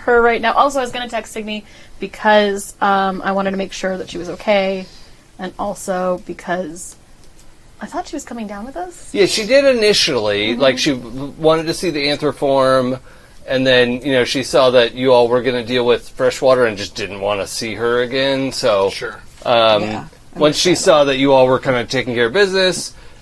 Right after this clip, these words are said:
Speaker 2: and Ingvar has a settlement for her,
Speaker 1: Yeah.
Speaker 2: like, 'cause she wants her to stay at the brothel, right?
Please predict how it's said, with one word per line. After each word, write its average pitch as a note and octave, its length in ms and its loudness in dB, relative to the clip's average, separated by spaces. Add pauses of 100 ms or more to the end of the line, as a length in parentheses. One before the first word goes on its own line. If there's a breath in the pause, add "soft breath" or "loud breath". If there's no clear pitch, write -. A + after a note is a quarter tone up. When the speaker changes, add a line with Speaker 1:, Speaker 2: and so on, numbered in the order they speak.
Speaker 2:
and B2+ 280 2
Ingvar C#3+ 500 4
has A#2+ 460 -2
a B2 220 -2
settlement B2 460 2
for G#2+ 160 -8
her, D3 520 4
Speaker 1:
Yeah. A3 160 0
Speaker 2:
like, B2 180 2
'cause D3 140 -2
she D3 140 -2
wants A2+ 280 2
her A#2 80 -6
to F2 80 -6
stay G#2+ 320 2
at F2+ 140 -2
the E2 260 -4
brothel, F#2+ 560 0
right? G2 280 0